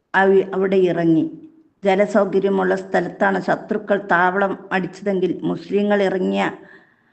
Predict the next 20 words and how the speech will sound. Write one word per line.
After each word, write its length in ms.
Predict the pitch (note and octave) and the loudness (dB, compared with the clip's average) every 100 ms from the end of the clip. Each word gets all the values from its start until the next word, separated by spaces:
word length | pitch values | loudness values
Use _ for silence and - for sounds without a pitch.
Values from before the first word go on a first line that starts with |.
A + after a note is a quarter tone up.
| _ - | _ 2
അൽ 280 | G3+ A#3 A#3 | 4 4 2
ഉതുവത്ത് 440 | G#3+ A3+ A3 A3+ - | 2 2 2 -2 -6
ദുന്യ, 500 | F#3 F3 A3+ A#3+ A#3 | -8 2 4 6 4
അതായത് 440 | C#3+ - F#3+ G3 | 2 -2 -2 0
അടുത്തൊരു 500 | G3+ G3+ G3 - A3 | 0 -2 -6 -6 -6
താഴ്വര, 460 | G#3+ G3+ F3 D3 C3+ - - _ _ _ _ _ _ _ _ _ _ _ _ _ _ _ _ _ _ _ _ _ _ _ _ _ _ _ - | 0 0 0 -2 -6 -10 -20 _ _ _ _ _ _ _ _ _ _ _ _ _ _ _ _ _ _ _ _ _ _ _ _ _ _ _ -6
അവിടെ 240 | F#3 F#3 F#3 | -2 0 2
വെള്ളത്തിന് 600 | F3 E3+ F3+ - G3 F#3+ | 0 0 0 -2 -4 -4
വിഷമുള്ള 640 | E3+ - F#3+ F#3 F3+ E3+ | -4 -4 -4 -2 0 0
മോശപ്പെട്ട 720 | - F3+ F#3 A#3 A3+ A#3 A#3 | -2 -2 -2 -2 2 0 0
സ്ഥലമായിരുന്നു. 840 | A3+ - G#3+ G3+ G#3+ G#3 F#3 F3 - - | -4 0 2 4 4 2 0 -4 -8 -8
അവർ 180 | F3 E3+ | -6 -6
ദാഹത്തിന് 600 | F3 F3 F3+ A3 A3 G#3+ | -2 0 0 -2 -2 -2
വിഷമിച്ചപ്പോൾ 840 | G3 F#3 - G3 F#3+ - - F3 - | 0 -2 -2 -4 -4 -6 -6 -6 -4
അല്ലാഹു 420 | F3+ F3+ F3 F3+ | 0 2 2 0
സുബ്ഹാനഹു 420 | F3+ F3+ F3+ F#3+ G3 | -4 -2 -2 0 -2
വ 20 | G3 | -2
തആല 180 | F#3+ F3 | 0 0
മഴ 400 | E3+ E3+ F3 E3+ - - | 0 0 0 -2 -6 -8
വർഷിപ്പിച്ചു. 640 | E3+ - - - F3 - | -8 -8 -12 -10 -12 -12